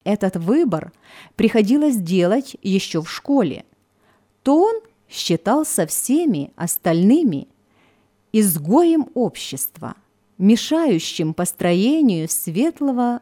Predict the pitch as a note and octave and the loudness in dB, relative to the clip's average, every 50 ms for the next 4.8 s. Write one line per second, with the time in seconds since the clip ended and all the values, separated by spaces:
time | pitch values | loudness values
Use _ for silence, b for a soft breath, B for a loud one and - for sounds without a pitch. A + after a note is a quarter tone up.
0 | _ - - E3+ D#3 D3 D3 D3+ - - - - - A3+ C4 C#4 - - A#3 - | _ -6 -4 -2 -2 -2 -2 -4 -6 -6 -8 -2 2 2 2 2 0 -2 -6 -4
1 | - - G3+ F3+ F#3 F3 E3+ D#3 D3 D3+ D3+ C#3+ D3 C#3+ - - - - B2 B2+ | -4 -4 -4 -2 0 -2 -2 -4 -6 -8 -6 -6 -8 -8 -10 -12 -12 -12 -10 -10
2 | B2 - - _ _ _ _ _ _ _ _ _ _ _ _ _ _ _ _ _ | -12 -14 -14 _ _ _ _ _ _ _ _ _ _ _ _ _ _ _ _ _
3 | _ _ _ - - B3 C#4+ C#4 - - E4 F4+ G4+ G#4+ G#4+ G#4 F#4 _ _ - | _ _ _ 0 4 4 4 4 4 4 4 4 4 4 0 -2 -4 _ _ 0
4 | - E4 - - E4 D#4+ - - D4 D4+ C4+ G3+ D#3 C#3 C3 B2+ | 2 2 2 2 2 2 4 6 6 6 6 4 2 -2 -6 -8